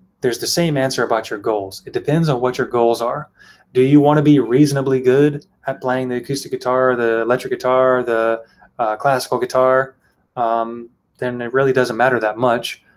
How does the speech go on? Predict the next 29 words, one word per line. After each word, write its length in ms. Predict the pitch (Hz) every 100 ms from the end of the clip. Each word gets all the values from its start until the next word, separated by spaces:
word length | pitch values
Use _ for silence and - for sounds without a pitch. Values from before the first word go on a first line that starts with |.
| _ _ _
What 200 | 127 131
is 140 | 147 143
gonna 200 | 135 120
happen, 280 | 143 143
though, 140 | 120 117
is 120 | 113
when 140 | 123
you 80 | 117
switch 600 | - - 160 139 - - _ _ _ _ _
different 240 | 143 131 123
guitars, 560 | 139 127 117 - - -
different 200 | 156 156
guitars 320 | 147 135 131
have 180 | 120 -
different 380 | 127 123 -
necks, 440 | 113 127 180 - - _ _ _ -
and 440 | 120 117 113 117 - _ _ 151
we 180 | 131
all 160 | 131 131
know 180 | 127 123
that 180 | 120 135
acoustic 420 | - 156 143 131
guitars 380 | 135 123 120 117
have 160 | 110
thicker 260 | - 127 117
strings 420 | - 117 110 107
than 260 | 113 110 - _ -
electric 340 | 120 143 117
guitars, 520 | - 107 104 117 -